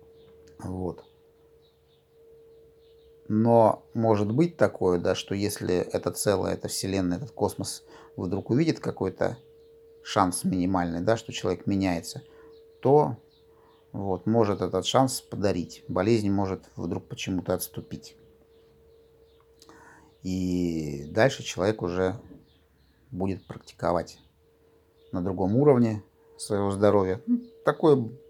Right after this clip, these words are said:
бывало в жизни, когда, ну, действительно какая-то настолько мощная непонятная болезнь, что все уже руки опустили, и вдруг человек все бросает, там, уходит куда-то, там,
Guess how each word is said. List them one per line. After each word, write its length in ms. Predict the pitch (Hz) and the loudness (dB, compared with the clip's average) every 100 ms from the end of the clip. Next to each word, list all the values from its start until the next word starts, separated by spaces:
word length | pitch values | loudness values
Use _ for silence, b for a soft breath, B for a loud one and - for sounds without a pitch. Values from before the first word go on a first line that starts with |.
| - - | -2 4
бывало 400 | 143 139 92 90 | 8 8 8 4
в 40 | |
жизни, 260 | 90 85 85 | -2 -2 -2
когда, 440 | - 95 95 85 B B B B - | 0 4 4 2 B B B B -8
ну, 100 | 107 | -6
действительно 420 | 107 - 117 92 | -4 -2 -2 -4
какая-то 540 | 87 - 98 90 90 85 | -4 0 0 0 -2 -2
настолько 720 | 85 90 95 98 160 160 107 | -2 -2 -2 -2 0 2 2
мощная 360 | 98 - 95 | 2 0 -2
непонятная 580 | 92 92 98 90 - 95 | -2 0 0 0 -2 -2
болезнь, 360 | 92 92 85 85 | 0 0 -2 -6
что 180 | - | -10
все 180 | - 110 | -4 0
уже 160 | 95 95 | 2 4
руки 240 | 113 113 | 4 4
опустили, 540 | 95 - 95 - 151 101 | 0 0 -8 -6 -4 -2
и 20 | |
вдруг 260 | 87 98 - | -2 -4 -8
человек 480 | - 98 101 92 | 0 2 4 0
все 200 | - - | -4 -4
бросает, 640 | 90 92 104 - 160 135 - | 0 0 2 4 4 4 -2
там, 200 | - 135 | -4 -4
уходит 360 | - 160 127 - | 2 2 2 0
куда-то, 460 | 113 110 104 - | 0 4 4 2
там, 280 | - 104 | -10 -10